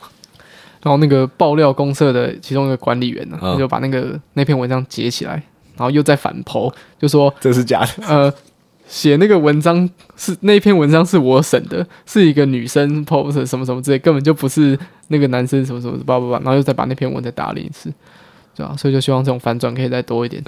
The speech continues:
Speaker 2: 那没有啊，那个网友就会在截图说，“你看，
Speaker 1: 嗯。
Speaker 2: 我只要说这是假的，”然后大家又会群起而涌。
Speaker 1: 嗯。嗯，希望蔡英文可以回应一下这件事情。
Speaker 2: <laughs>
Speaker 1: 嗯，整个，整个，整个这个国家那个网
Speaker 2: 对啊，ikea都回应了。
Speaker 1: 对，网-，网络的，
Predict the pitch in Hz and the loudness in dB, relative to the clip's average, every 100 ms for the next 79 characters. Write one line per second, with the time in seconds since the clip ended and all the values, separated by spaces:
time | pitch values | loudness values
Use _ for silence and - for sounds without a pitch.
0 | - 120 131 117 120 131 107 95 87 95 | -4 0 2 2 2 2 4 4 2 2
1 | 85 85 98 101 - 78 82 80 87 82 | 0 0 2 0 -2 -8 -8 -6 -4 -4
2 | 82 117 85 104 104 104 110 110 113 107 | -4 -4 -2 -2 0 0 0 -2 -4 -6
3 | 98 71 71 73 71 85 92 92 92 98 | -6 -8 -6 -8 -4 -2 -2 0 0 -2
4 | 101 92 87 87 78 78 80 - 131 127 | -2 -4 -8 -8 -8 -8 -10 -8 -6 -4
5 | 127 131 - - _ _ - - 156 - | -6 -8 -16 -20 _ _ -8 0 0 2
6 | 147 139 127 131 170 165 127 131 127 123 | 0 2 0 0 -2 -2 -2 0 -2 -4
7 | 123 123 127 135 143 180 180 - - 151 | -4 -4 -6 -8 -8 -2 -2 0 -2 -2
8 | 151 - _ - 127 131 - - - - | -4 -6 _ -4 0 0 -2 -14 -20 -20
9 | _ _ - 139 135 135 135 180 - - | _ _ -6 -4 -4 -6 -4 -4 -6 -8
10 | 131 135 160 151 156 156 143 147 - 196 | -2 0 2 2 2 2 2 2 4 4
11 | 151 135 156 113 127 98 92 - - 147 | 2 0 0 0 0 -2 -6 -12 -6 0
12 | 135 131 143 151 208 165 | 0 2 0 2 2 2